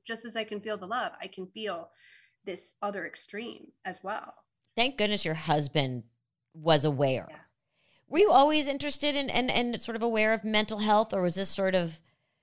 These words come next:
Speaker 2: like, "I never in my wild, you know, I was this and I was that and it was all good and I handled my stress"? Did
Speaker 1: No, uh, uh, it's in the genes with me, <laughs> baby.
Speaker 2: <laughs>
Speaker 1: Um,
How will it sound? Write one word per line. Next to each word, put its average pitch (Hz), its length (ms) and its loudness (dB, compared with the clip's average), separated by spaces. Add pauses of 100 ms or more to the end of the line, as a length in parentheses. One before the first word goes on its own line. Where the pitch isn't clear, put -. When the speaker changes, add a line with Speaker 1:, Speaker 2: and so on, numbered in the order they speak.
(220)
Speaker 2:
like, - 320 2 (380)
"I 180 100 2
never 175 800 4
in 175 120 0
my 165 140 2
wild, 156 480 4
you 180 60 -2
know, 156 100 4
I 147 200 4
was 151 320 -2
this 240 340 0
and 156 120 -4
I 147 60 -4
was 147 180 -4
that 262 340 6
and - 80 -4
it 165 40 -2
was 160 140 -2
all 156 260 0
good 269 320 2
and 208 100 -4
I 160 120 2
handled 147 340 -2
my 139 120 -6
stress"? 233 720 2 (640)
Did 202 100 -4
Speaker 1:
No, 208 880 -6
uh, 214 120 -2 (340)
uh, 214 300 2 (180)
it's 254 240 -6
in 311 120 4
the 214 80 0
genes 180 560 -6
with - 200 -16
me, 175 300 -4
<laughs> - 40 -6
baby. 208 640 6
Speaker 2:
<laughs> 190 100 4
Speaker 1:
Um, 202 380 0